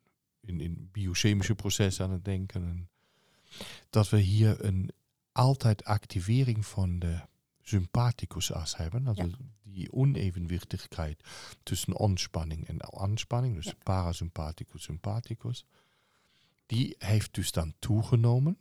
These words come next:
Speaker 2: Ja.
Speaker 1: Maar de mensen zijn zich wel bewust daarover
Speaker 2: Ja.
Speaker 1: en proberen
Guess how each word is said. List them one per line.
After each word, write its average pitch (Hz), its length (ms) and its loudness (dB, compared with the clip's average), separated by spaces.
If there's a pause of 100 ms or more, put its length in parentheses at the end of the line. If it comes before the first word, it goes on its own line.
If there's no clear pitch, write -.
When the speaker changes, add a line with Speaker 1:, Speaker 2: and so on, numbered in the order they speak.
Speaker 2:
Ja. - 120 -2 (420)
Speaker 1:
Maar 110 380 2
de - 100 -8
mensen 110 440 2
zijn 98 200 2
zich 95 160 -6
wel 107 340 6
bewust 101 460 2
daarover 143 480 2 (120)
Speaker 2:
Ja. 214 100 -2 (140)
Speaker 1:
en 113 220 6
proberen 101 600 4